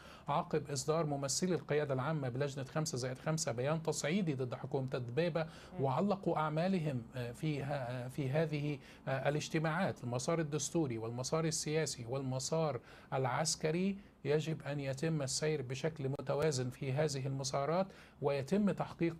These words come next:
Speaker 1: تقدم. والأهم من هذه المسارات مجتمعة هي المصالحة الوطنية الحقيقية والصادقة
Speaker 2: مم.
Speaker 1: وجبر الضرر كي يتمكن الفرقاء الليبيون من انتخاب من يمثلهم بشكل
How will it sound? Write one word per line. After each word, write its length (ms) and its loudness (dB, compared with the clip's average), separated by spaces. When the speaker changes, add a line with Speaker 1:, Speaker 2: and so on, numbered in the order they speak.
Speaker 1:
تقدم. 640 0
والأهم 640 4
من 240 -2
هذه 360 2
المسارات 540 0
مجتمعة 840 0
هي 160 0
المصالحة 760 0
الوطنية 800 0
الحقيقية 920 -2
والصادقة 920 0
Speaker 2:
مم. 120 0
Speaker 1:
وجبر 560 2
الضرر 480 0
كي 360 2
يتمكن 760 0
الفرقاء 600 -2
الليبيون 760 -2
من 260 0
انتخاب 680 0
من 200 -2
يمثلهم 720 -2
بشكل 440 -2